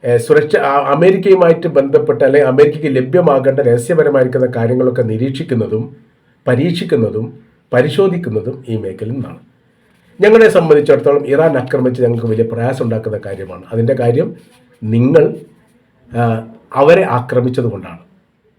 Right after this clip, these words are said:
തിരിച്ചടി കിട്ടിയത് ഞങ്ങളുടെ രാജ്യത്തിനാണ്. ഈ ഖത്തർ, ഇ-, ഇറാനും ഞങ്ങളും തമ്മിൽ യാതൊരു ബന്ധവുമില്ല. അതുകൊണ്ട് എന്താ ചെയ്യേണ്ടത്?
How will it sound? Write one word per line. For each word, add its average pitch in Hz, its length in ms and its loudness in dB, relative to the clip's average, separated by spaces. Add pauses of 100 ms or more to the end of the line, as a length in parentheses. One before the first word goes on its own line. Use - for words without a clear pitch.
(680)
തിരിച്ചടി 175 400 0
കിട്ടിയത് 156 640 -4
ഞങ്ങളുടെ 123 260 0
രാജ്യത്തിനാണ്. 98 640 -8
ഈ 143 160 -14 (120)
ഖത്തർ, 175 300 2
ഇ-, 160 260 -2
ഇറാനും 208 460 4
ഞങ്ങളും 147 260 4
തമ്മിൽ 123 280 0
യാതൊരു 110 280 -2
ബന്ധവുമില്ല. 95 460 -14 (480)
അതുകൊണ്ട് 180 240 2
എന്താ 175 160 2
ചെയ്യേണ്ടത്? 143 600 2